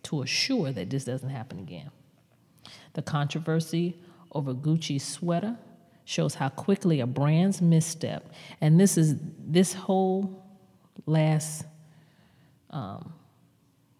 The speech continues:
observation sums up today's episode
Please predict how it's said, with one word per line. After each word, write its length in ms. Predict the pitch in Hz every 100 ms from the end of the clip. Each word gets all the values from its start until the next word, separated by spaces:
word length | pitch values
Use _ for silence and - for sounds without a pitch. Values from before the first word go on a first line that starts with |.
| _ _ - 160
observation 800 | 156 - 156 151 120 - 120 - - - - - - _ - - _ _ _ _ _ _ _ _ _
sums 460 | - - 175 160 156
up 200 | 139 -
today's 500 | - 143 131 127 -
episode 520 | - - - - -